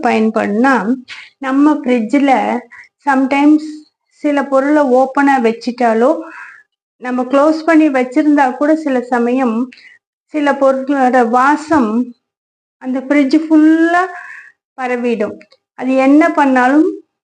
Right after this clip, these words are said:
நமக்கு போகாது. அந்த மாதிரி சமயங்கள்ல இந்த மாதிரி தூள் பண்ண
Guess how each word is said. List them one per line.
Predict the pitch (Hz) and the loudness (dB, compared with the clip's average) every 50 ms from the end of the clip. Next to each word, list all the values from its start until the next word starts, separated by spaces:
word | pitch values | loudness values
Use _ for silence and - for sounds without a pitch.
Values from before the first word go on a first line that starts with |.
| _ _ | _ _
நமக்கு | 240 240 240 240 240 - 254 254 | -12 -10 -8 -8 -8 -10 -8 -2
போகாது. | - 233 233 240 240 233 240 226 208 185 190 - - - - - - - - - - 254 | 0 2 2 2 0 0 -2 -2 -2 -2 -6 -8 -12 -14 -20 -20 -20 -20 -18 -8 -2 0
அந்த | 269 285 302 330 320 | 2 4 4 4 4
மாதிரி | 311 311 320 330 330 330 320 330 | 4 4 4 2 2 0 -2 -2
சமயங்கள்ல | 302 269 254 254 254 247 247 240 233 233 240 240 254 269 269 247 226 214 240 - - - - - _ _ 262 262 | -2 -2 0 0 0 2 2 2 0 0 0 0 0 2 2 2 2 0 -2 -6 -8 -14 -20 -20 _ _ -2 0
இந்த | 269 269 262 277 269 | 0 2 2 2 2
மாதிரி | 269 269 269 277 277 285 277 247 214 233 262 247 - _ _ _ _ _ _ _ _ _ - | 2 2 2 2 0 0 0 0 2 0 0 -2 -4 _ _ _ _ _ _ _ _ _ -16
தூள் | 330 339 349 349 339 320 320 | -10 -8 -6 -4 -4 -4 -2
பண்ண | 302 285 269 262 254 254 | -2 -2 0 0 0 2